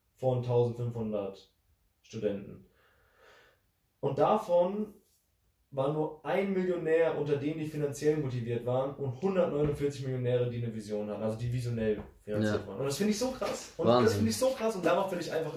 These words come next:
Speaker 1: wieder Wert legen.
Speaker 2: Ja,
Speaker 1: Weißt du?
Speaker 2: ja. Halt die Vision in den Vordergrund rü-, rücken als nur das
Speaker 1: Ja.
Speaker 2: Finanzielle. Ja, da hast du vollkommen recht. Ja, und das ist halt, ist es auch meiner Meinung nach ultra wichtig, halt so eine Vision zu haben, ja. Ähm,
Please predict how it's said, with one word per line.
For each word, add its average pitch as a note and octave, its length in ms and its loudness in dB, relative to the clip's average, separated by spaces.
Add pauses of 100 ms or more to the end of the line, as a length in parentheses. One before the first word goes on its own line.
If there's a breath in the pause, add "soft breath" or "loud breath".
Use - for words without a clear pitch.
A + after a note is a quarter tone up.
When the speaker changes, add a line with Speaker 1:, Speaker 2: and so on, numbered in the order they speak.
Speaker 1:
wieder D3 440 2
Wert G#2+ 240 2
legen. G2 360 -8
Speaker 2:
Ja, A2 180 2
Speaker 1:
Weißt - 160 -8
du? - 20 -4 (180)
Speaker 2:
ja. G#2+ 180 0 (640 loud breath)
Halt A2+ 320 4 (100)
die A#2 280 -4
Vision A#2+ 360 6
in A#2+ 80 6
den A2 40 -2
Vordergrund A#2 420 6
rü-, A2+ 300 -2
rücken A#2 220 2
als - 400 0
nur A2+ 240 2
das B2 80 -2
Speaker 1:
Ja. A#2+ 80 -6
Speaker 2:
Finanzielle. G#2 760 2
Ja, F#2+ 140 0
da G2+ 60 2
hast G2+ 160 -4
du - 60 -14
vollkommen G2 340 -4
recht. G2 340 -6 (840 loud breath)
Ja, A#2 140 8
und C#3 100 6
das B2+ 80 0
ist - 100 -4
halt, D3+ 200 4 (260)
ist C3 180 -4
es B2+ 140 -4
auch B2+ 180 4
meiner C3+ 220 2
Meinung B2 180 0
nach B2 220 -2
ultra B2 260 0
wichtig, A#2+ 240 -4
halt A2+ 120 2
so A#2 60 0
eine A2+ 120 2
Vision A2 320 0
zu G2+ 180 -2
haben, G#2 320 4
ja. G#2 260 -2 (680 loud breath)
Ähm, G#2 400 0